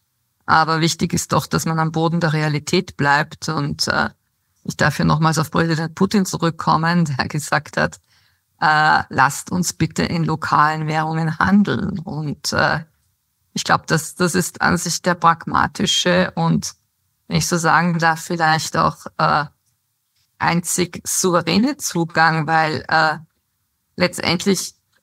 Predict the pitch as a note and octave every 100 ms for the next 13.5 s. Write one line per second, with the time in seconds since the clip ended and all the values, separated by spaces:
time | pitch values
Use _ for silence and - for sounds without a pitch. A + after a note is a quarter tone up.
0 | - - G3 F#3+ F#3+ D#3+ F#3+ A#3+ D#3+ D#3
1 | D#3+ D#3+ - - D#3 D3+ D3 D3 - -
2 | E3 D#3 D#3+ C#3+ D#3 D#3+ E3+ E3 E3 D#3
3 | D#3 E3 - - - - _ _ _ _
4 | _ - D#3 D3+ D#3+ A3 G#3+ C#3+ D#3 F3
5 | - C#3+ F3 F3 E3+ D#3 D3+ D3+ D3+ D#3+
6 | D#3+ - - D#3+ D3+ D3 C#3+ D3 _ B3
7 | C4+ G#3+ C#3 - - - D#3 D3 C3+ D3+
8 | D#3 _ _ _ _ _ _ F#3 A3 A3
9 | E3 C#3 D3+ - - - D#3 D#3 D#3 D3+
10 | - D3+ D3+ D3+ D#3 _ _ _ _ _
11 | _ - F3 - F3+ F3 F3 - G3+ A3+
12 | - E3 D#3+ D3+ D3+ D3 C#3+ _ - -
13 | D#3 - - -